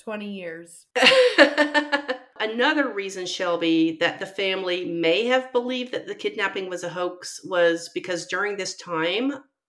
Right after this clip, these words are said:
Speaker 2: a lot of other big name kidnappings were taking place. Aunt Beth and I did an episode way back in May, and I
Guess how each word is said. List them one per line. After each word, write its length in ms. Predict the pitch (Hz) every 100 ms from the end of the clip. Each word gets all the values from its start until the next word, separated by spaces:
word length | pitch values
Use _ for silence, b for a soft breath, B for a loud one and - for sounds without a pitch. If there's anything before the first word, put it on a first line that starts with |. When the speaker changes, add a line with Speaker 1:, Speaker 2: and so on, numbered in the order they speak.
| -
Speaker 2:
a 100 | 180
lot 420 | 175 175 180 180
of 160 | 175 165 -
other 560 | 170 175 214 277 294 -
big 180 | 233 233
name 280 | 226 226
kidnappings 680 | 226 226 226 220 226 240 233
were 80 | 220
taking 380 | 220 220 220 220
place. 540 | 214 262 480 - - b -
Aunt 200 | 220 -
Beth 200 | 220 220
and 100 | 208
I 80 | 180
did 160 | 180
an 140 | 170 160
episode 560 | 180 175 - 170 165
way 200 | 170 190
back 280 | 185 165 165
in 100 | 170
May, 360 | 160 156 151 151
and 140 | 160
I 180 | 151 147